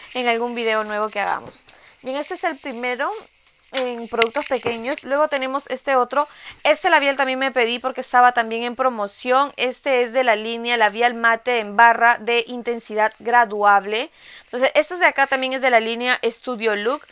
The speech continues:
pero son estos graduables que van de menos a más. Este sí creo que lo puedo utilizar ahora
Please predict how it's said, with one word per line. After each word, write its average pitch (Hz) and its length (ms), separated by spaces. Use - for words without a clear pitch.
pero 294 180
son 339 200
estos 381 240
graduables 226 640
que 262 100
van 220 160
de 233 100
menos 220 240
a 247 40
más. 240 180
Este - 220
sí 330 120
creo 269 200
que 262 80
lo 240 80
puedo 226 180
utilizar 214 480
ahora 196 360